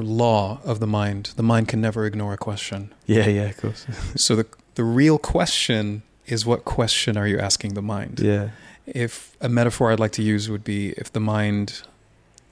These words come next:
Speaker 1: is a dog, was a dog, you would, whatever question,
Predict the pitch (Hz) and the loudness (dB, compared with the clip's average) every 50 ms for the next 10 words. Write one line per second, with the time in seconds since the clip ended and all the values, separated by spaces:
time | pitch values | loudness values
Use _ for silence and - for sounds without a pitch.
0 | _ - - 107 98 107 98 101 135 143 131 104 78 78 - - - - - - | _ -8 -6 -4 -4 -4 -2 0 0 2 2 0 -2 -4 -8 -10 -14 -14 -8 -4
1 | 117 104 104 98 127 127 123 110 - 110 113 120 110 107 104 107 104 117 - - | -4 -2 -2 -2 -2 -2 -2 -2 -4 -6 -4 -2 -2 -2 -2 -2 -4 -6 -10 -16
2 | - _ - - - - - - - - - - - - - _ _ - 123 123 | -18 _ -20 -20 -20 -20 -20 -20 -20 -20 -20 -20 -20 -20 -20 _ _ -2 0 2
3 | 135 131 147 143 131 - - - 139 143 - - - - 120 107 101 101 104 104 | 4 4 4 4 2 2 2 2 2 2 2 0 -2 0 0 0 0 0 -2 -4
4 | 107 | -6